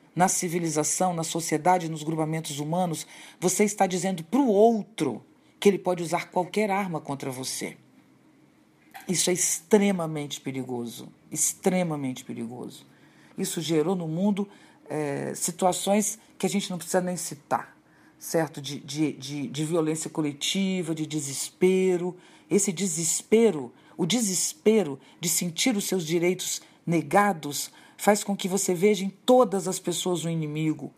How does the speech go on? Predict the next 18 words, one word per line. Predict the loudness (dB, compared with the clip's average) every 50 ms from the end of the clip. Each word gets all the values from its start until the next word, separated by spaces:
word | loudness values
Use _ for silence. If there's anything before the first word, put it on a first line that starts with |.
| -20 -20 -20 -10 0 0
Uma | 2 4
pessoa | 4 2 2 2 0 -2
que | 0 0 -2
vê | 2 4 4
em | 4
todos | 2 0 2 4 6 6 6 4 0 -4
o | -4
inimigo, | -2 -2 -2 -2 -2 0
que | 2 2
não | 2 2 2
se | 0 -2 -2
sente | -2 0 0 0 0 0
seguro | -4 0 0 0 0 0 -2 0 0 2 0
em | 0
lugar | -2 -4 -2 -2 -2 0 0
nenhum, | -2 -4 -2 0 2 2 2 2 -2 -6 -16 -20 _ _ _ _ _ -8
não | -4 0
é? | 0 0 0